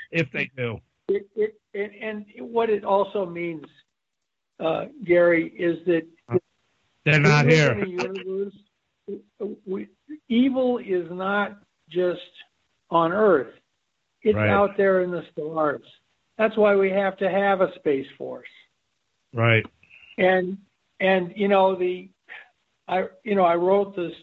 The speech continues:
Speaker 2: trilogy of novels about the, uh, U F O cover-up collapsing, and the, the aliens, the, in, in,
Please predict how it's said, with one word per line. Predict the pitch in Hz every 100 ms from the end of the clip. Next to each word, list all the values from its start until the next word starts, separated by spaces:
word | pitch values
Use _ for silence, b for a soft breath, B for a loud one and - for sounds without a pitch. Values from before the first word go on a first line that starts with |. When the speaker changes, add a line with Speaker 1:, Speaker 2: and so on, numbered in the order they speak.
| -
Speaker 2:
trilogy | 202 202 190 165 170
of | 160 151
novels | 165 185 202 170 156 143
about | 147 151 151 147
the, | 143 131 131 _ _ _ _ _ _ _ _ _
uh, | -
U | 151 156 180
F | 170 180
O | 170
cover-up | - 185 190 175 151 -
collapsing, | - 151 147 156 - 208 196
and | 151 135 127 _ _ _ _ _ _ _ _ _ b _ - - - _
the, | 143 143 - _ _
the | 196 185 202
aliens, | 233 240 214 202 175 147
the, | 196 - 185
in, | 175 180 202 170 170
in, | 175 165